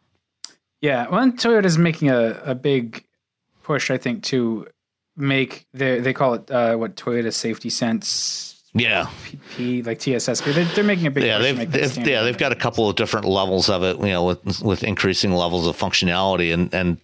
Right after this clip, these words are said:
Speaker 2: you know, they're planning to make that standard across all of their products, uh, by twenty nineteen. So, you know, as, as everything gets updated over the next year or so, we'll, we'll see that be,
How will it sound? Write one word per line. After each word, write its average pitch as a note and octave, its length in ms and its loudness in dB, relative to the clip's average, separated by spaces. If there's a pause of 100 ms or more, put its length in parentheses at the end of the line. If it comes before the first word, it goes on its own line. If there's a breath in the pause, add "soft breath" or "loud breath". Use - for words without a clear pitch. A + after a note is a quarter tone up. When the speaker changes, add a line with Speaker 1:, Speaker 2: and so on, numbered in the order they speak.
(160)
Speaker 2:
you G2+ 80 -2
know, E2+ 80 -2
they're G2 120 0
planning A2+ 340 0
to G2 60 0
make G2+ 180 0
that F#2+ 180 -2
standard F#2+ 420 0
across F2 440 0
all F#2+ 260 2
of E2 100 0
their F2 140 2
products, F2+ 720 0
uh, E2+ 300 0
by E2+ 160 -2
twenty F2+ 320 0
nineteen. D#2+ 580 -2
So, E2 380 0 (300 loud breath)
you F2+ 120 -2
know, F2 80 0
as, F2+ 460 0
as G2 180 0
everything G#2 280 2
gets F2+ 200 0
updated F2+ 400 0
over F2 220 2
the E2+ 80 2
next E2 240 0
year F2 180 2
or E2+ 60 2
so, E2+ 260 2
we'll, E2 220 2 (120)
we'll F2 120 0
see - 160 2
that F#2 180 0
be, E2+ 100 -2